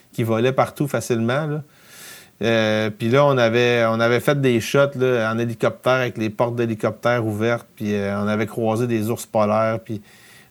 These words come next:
moi, c'était comme un peu irréel, là. J'étais là, « Comment que j'ai fait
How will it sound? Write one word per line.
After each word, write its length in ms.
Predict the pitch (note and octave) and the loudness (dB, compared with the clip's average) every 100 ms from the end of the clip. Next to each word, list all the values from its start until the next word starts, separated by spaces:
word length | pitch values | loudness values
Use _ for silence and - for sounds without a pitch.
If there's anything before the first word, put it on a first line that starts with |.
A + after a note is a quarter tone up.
| - | -2
moi, 140 | D3 | 0
c'était 240 | C#3+ A2+ G#2 | 0 -2 2
comme 200 | C3+ B2+ | 2 2
un 120 | A2 | 2
peu 180 | C#3+ C3 | 2 4
irréel, 520 | A#2 A2+ A2 A#2+ C3+ | 4 2 2 2 0
là. 80 | A#2+ | -2
J'étais 180 | - | -6
là, « 60 | G#2+ - | -8 -6
Comment 240 | C#3 E3 | -4 -2
que 140 | F#3 - - | -4 -8 -10
j'ai 120 | A2 | -10
fait 220 | - E3 | -6 -8